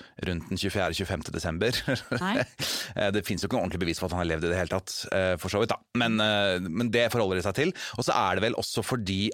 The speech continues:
Speaker 1: at jul opprinnelig er en hedensk skikk som
Speaker 2: Mm.
Speaker 1: kristendommen har bare tatt hevd på.
Speaker 2: Mm.
Speaker 1: Og det mener også Jehovas vitner, så man skal ikke, de, det er en hedensk, eh, høytid
Speaker 2: Ja.
Speaker 1: opprinnelig, da.
Speaker 2: Ok, men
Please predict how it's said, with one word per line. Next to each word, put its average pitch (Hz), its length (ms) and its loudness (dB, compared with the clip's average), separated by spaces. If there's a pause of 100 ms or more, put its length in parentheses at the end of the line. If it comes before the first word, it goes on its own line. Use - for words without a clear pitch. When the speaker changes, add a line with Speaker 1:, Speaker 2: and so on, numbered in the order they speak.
Speaker 1:
at - 320 -6
jul 98 560 0
opprinnelig 90 320 0
er 95 80 -2
en 101 80 -2
hedensk 85 380 -2
skikk - 380 -4 (260)
som 208 120 0
Speaker 2:
Mm. 175 40 0
Speaker 1:
kristendommen 95 480 -2
har 92 80 2
bare 90 160 0
tatt 92 160 -4
hevd 82 240 -4
på. 104 140 2 (180)
Speaker 2:
Mm. 196 180 -2
Speaker 1:
Og - 60 -2
det 104 160 4
mener 92 160 2
også 101 140 -2
Jehovas 90 200 0
vitner, 85 220 -4
så 85 80 -4
man 95 100 0
skal 90 140 -2
ikke, 87 120 -2 (280)
de, 101 140 -2 (260)
det 92 220 0
er 87 100 4
en 90 80 0
hedensk, 87 640 -2
eh, 87 160 0
høytid 87 240 -2
Speaker 2:
Ja. 147 120 0 (120)
Speaker 1:
opprinnelig, 78 320 -2
da. - 320 -16 (640)
Speaker 2:
Ok, 233 120 0 (180)
men 262 240 2